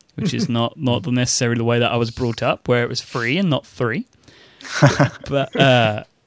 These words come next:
Speaker 1: I, I will never, I will never drop the H. It's dear to my heart.
Speaker 2: Good.
Speaker 1: So, guys,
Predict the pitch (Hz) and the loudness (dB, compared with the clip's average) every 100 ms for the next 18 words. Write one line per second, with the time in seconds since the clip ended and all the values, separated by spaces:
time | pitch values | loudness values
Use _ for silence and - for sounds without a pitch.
0 | - 123 131 131 135 135 135 135 147 135 | -2 0 2 4 4 4 4 4 4 4
1 | 131 135 131 131 127 117 117 107 107 - | 6 6 6 4 2 0 -2 -4 -4 -6
2 | - - - - - 110 - 113 110 110 | -8 -10 -12 -12 -6 -6 -6 -10 -12 -12
3 | 110 _ _ _ _ - - - 113 - | -16 _ _ _ _ -20 -20 -10 -6 -2
4 | 135 139 135 131 - | 0 6 6 6 2